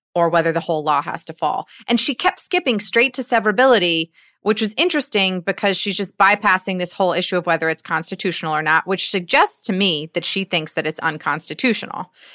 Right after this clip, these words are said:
And an important point that came out in the hearings, too, is she actually did a moot court for a law school last month or a couple of months ago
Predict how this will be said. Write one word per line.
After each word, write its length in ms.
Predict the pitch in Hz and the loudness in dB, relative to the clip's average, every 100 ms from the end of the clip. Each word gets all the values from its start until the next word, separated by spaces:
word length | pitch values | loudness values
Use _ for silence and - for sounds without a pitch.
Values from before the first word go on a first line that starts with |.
| - _ | -20 _
And 520 | 190 190 185 185 180 - _ | 0 2 2 0 -4 -8 _
an 100 | 202 | -2
important 600 | 196 196 262 262 226 165 - | -2 0 4 6 6 2 2
point 260 | 233 214 | 2 2
that 140 | 214 - | -2 -4
came 200 | 196 180 | -2 2
out 200 | 180 175 | 2 0
in 80 | |
the 80 | 175 | -4
hearings, 360 | 170 180 175 - | -4 -2 -2 -4
too, 200 | 302 269 | -2 0
is 80 | 220 | 0
she 200 | - - | 0 0
actually 320 | 339 - 220 | 0 0 -2
did 160 | 202 | 0
a 160 | 175 165 | 2 0
moot 320 | 165 196 220 | 0 -2 -2
court 360 | - 196 185 - | -4 0 0 0
for 120 | 165 | 0
a 120 | 156 | 0
law 240 | 160 170 185 | 2 2 2
school 520 | - 156 - - - _ _ - | -2 -6 -6 -8 -12 _ _ -8
last 440 | 185 160 208 - | 0 2 2 0
month 440 | 190 190 131 - _ _ - | 2 2 2 -6 _ _ -2
or 100 | 175 | 0
a 60 | 175 | 2
couple 240 | 220 196 | 0 0
of 80 | 170 | 0
months 220 | 170 170 | -2 -2
ago 420 | 156 151 151 - | -4 0 0 -2